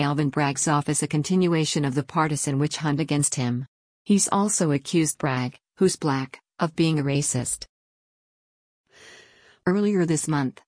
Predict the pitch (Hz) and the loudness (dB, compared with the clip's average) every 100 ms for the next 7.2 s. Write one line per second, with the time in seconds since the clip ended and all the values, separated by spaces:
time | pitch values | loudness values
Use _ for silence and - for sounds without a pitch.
0 | _ - 185 185 - 165 151 156 151 147 | _ -2 0 0 0 0 2 0 0 2
1 | 143 151 - 143 135 139 143 156 - - | 2 0 -2 -2 0 2 0 0 -2 -2
2 | 160 170 - 170 151 - 147 151 - 170 | -2 -2 0 -2 -2 0 0 0 0 0
3 | 151 - 160 156 139 139 - 165 165 160 | -2 -2 0 2 2 2 0 0 0 0
4 | 151 147 156 156 147 156 156 - 143 131 | 0 2 2 0 0 0 0 -2 -2 -4
5 | - 170 170 - 147 - 127 - 139 147 | 0 0 2 0 0 -2 -4 0 0 0
6 | - - 175 165 135 - 147 147 - 156 | -2 -2 -2 0 0 -2 -4 -2 0 0
7 | 147 - | 0 -6